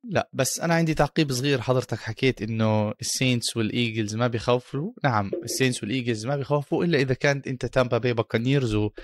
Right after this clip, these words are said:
وبريدي يطلع له السينتس كمان مرة. بتعرف شو بصير مع السينتس، يجي يحطوه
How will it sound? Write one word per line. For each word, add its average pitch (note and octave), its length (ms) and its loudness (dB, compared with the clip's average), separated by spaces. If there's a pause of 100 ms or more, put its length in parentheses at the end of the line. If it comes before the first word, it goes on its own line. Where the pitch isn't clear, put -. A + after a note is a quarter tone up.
(360)
وبريدي A#2 680 4
يطلع A#2+ 220 2
له A2+ 60 2
السينتس A2+ 340 -2
كمان A#2 260 6
مرة. A2+ 440 4
بتعرف B2+ 340 4
شو B2 100 0
بصير A2+ 260 4
مع G#2+ 260 8
السينتس، G#2+ 420 2
يجي G2 240 -4
يحطوه G#2+ 500 -4